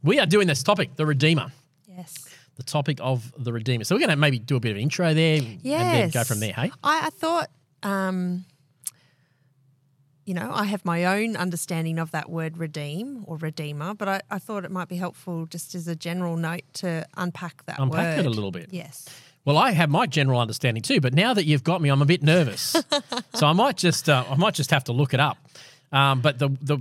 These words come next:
Speaker 1: my understanding of the word redemption or redeem is, um, in its purest form, is to buy back,
Speaker 2: Mm.
Speaker 1: to purchase back. So if, if we sell something to, um, you know, to a pawn shop, it go, we go down there and we, to buy it back is to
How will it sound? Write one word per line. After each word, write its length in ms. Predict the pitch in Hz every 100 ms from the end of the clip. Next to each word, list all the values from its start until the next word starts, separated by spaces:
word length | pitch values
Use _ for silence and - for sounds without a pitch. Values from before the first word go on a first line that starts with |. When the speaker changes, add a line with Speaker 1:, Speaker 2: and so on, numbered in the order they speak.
| -
Speaker 1:
my 220 | 147 170
understanding 540 | 151 - 147 143 135
of 80 | 131
the 80 | 131
word 340 | 127 131 120
redemption 720 | 117 104 143 147 147 - 107 123
or 220 | 120 117
redeem 640 | 120 110 151 127 110 113 -
is, 400 | 123 117 117 -
um, 300 | 120 113 110
in 160 | - 135
its 320 | 117 - - - _
purest 340 | - 151 123 -
form, 220 | 127 110
is 100 | 107
to 80 | 113
buy 260 | 95 104 98
back, 360 | 104 - - -
Speaker 2:
Mm. 460 | 175 175 180 170 147
Speaker 1:
to 120 | 139
purchase 420 | 127 139 - 117
back. 360 | - 98 101 - - - -
So 320 | 135 120 120
if, 300 | 123 131 117 120 -
if 220 | 120 -
we 80 | 127
sell 280 | - 135 123
something 460 | - 117 117 113 101
to, 500 | 127 110 110 110 -
um, 380 | 104 101 98 - _ _
you 100 | 113
know, 180 | 101 107
to 160 | 98 107
a 40 |
pawn 240 | 95 123 113
shop, 220 | 117 107
it 100 | 107
go, 120 | 120
we 180 | - 117 - -
go 80 | 113
down 100 | 107
there 120 | 113
and 100 | 110
we, 100 | 117 104
to 80 | -
buy 240 | 127 135 101
it 100 | 131
back 340 | 123 - - 131
is 220 | 113 -
to 240 | - 113